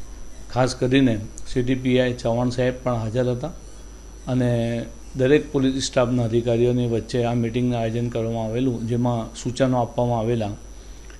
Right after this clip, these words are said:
કે છેલ્લા પંદર દિવસમાં ચાર દર વિસ્તારમાં, જેમાં ઘડિયાળી પોલ, ચાર દર વિસ્તાર, મંગલ બજાર, નવા બજારમાં ઘરાકી હોય છે,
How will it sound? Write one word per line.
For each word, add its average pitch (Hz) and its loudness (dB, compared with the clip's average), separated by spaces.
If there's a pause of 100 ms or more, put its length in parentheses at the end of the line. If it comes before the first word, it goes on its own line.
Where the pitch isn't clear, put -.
(180)
કે 127 4
છેલ્લા 127 2
પંદર 123 2
દિવસમાં 123 2
ચાર 123 0
દર 123 2
વિસ્તારમાં, 123 0 (320)
જેમાં 123 4
ઘડિયાળી 120 6
પોલ, 123 4
ચાર 120 2
દર 123 4
વિસ્તાર, 120 0
મંગલ 123 2
બજાર, 120 6
નવા 117 4
બજારમાં 120 2
ઘરાકી 113 -2
હોય 110 2
છે, 131 -2